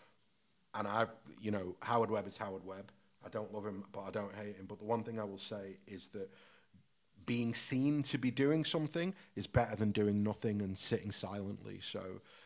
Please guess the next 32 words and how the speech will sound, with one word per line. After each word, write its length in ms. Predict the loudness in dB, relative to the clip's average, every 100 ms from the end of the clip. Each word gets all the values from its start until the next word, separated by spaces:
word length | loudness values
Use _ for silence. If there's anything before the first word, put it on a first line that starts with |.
| -20 _ _ -12
the 80 | -4
fact 320 | 4 4 4
that 80 | 0
they're 180 | 0 0
having 380 | 0 0 2 2
a 40 |
meeting 380 | 0 0 0 -2
and 100 | -2
there 140 | -2
will 240 | -2 -2 -2
be 160 | -4
a 60 | -4
conversation, 720 | -6 -6 -6 -4 -4 -4 -4
and 80 | -4
Howard 280 | -2 -2 0
Webb 280 | -2 -2
did 180 | -6 -4
go 140 | -4 -4
on 120 | -4
Sky 300 | -6 -6 -4
last 260 | -6 -8
week 220 | -8 -8 -8
and 100 | -10
say, 340 | -8 -8 -10 -12 -18 -8
"In 160 | -6
future, 400 | -4 -2 0 2
the 120 | 0 2
Rashford 440 | 0 0 -4 -2
thing 260 | 0 0 0
will 240 | -2 -2
be 180 | -4 -4
offside, 720 | -6 -6 -4 -2 0 -4 -6